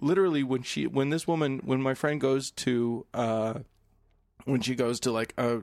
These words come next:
a new event with her family, like, if she brings, like, if her boyfriend's meeting her family for the first time or whatever,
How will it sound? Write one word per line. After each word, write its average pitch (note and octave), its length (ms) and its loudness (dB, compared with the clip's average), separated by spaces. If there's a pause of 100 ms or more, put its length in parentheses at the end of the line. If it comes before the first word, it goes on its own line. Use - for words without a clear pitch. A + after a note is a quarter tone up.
(140)
a A#2 140 -2
new B2+ 400 0
event B2 520 -2
with B2+ 280 -2
her B2+ 160 -2
family, A#2+ 460 -2
like, A#2 200 -2
if G2+ 80 -8
she - 120 -2
brings, A2+ 440 -2 (560)
like, A#2 160 2
if A2+ 80 -2
her A#2+ 80 0
boyfriend's A#2+ 540 -2
meeting B2 240 -2
her A#2 80 -2
family A#2 340 0
for A#2 100 -6
the A#2 80 -2
first A2+ 220 -6
time A#2 220 -2
or A#2+ 60 0
whatever, C3 380 0